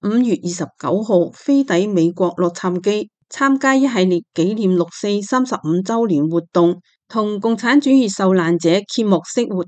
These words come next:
動。佢剛一落腳洛杉磯，便收到死亡威脅。有人比盛雪喺 X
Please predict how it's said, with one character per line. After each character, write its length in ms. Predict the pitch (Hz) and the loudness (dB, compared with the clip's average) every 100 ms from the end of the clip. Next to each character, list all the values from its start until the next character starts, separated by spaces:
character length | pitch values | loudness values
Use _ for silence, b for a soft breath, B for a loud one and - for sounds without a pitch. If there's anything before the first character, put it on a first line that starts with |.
| - | 0
動。 260 | 175 170 175 _ | 2 2 -2 _
佢 280 | - 180 196 | -2 0 0
剛 240 | 196 226 226 | 0 0 0
一 80 | 220 | 0
落 220 | 214 160 - | 0 -2 0
腳 160 | 196 185 | 0 0
洛 140 | 208 202 | -4 -6
杉 260 | - 202 196 | -4 -4 -2
磯， 260 | 196 220 220 _ - | -2 -2 -4 _ -8
便 240 | 214 214 | -4 -4
收 300 | 202 277 277 | -2 0 0
到 200 | 220 180 | 0 0
死 180 | 175 123 175 | 0 -2 0
亡 180 | 185 - | 0 -2
威 180 | 165 196 | -2 -2
脅。 320 | 196 208 196 - _ | -2 -2 -4 -6 _
有 160 | 220 262 | 2 4
人 180 | 202 160 | 4 2
比 240 | 180 226 | 0 0
盛 300 | - 190 180 | -2 -2 -2
雪 260 | 175 196 196 _ - | -2 -2 -2 _ -6
喺 180 | 190 220 | -4 -4
X 240 | 240 240 | -6 -6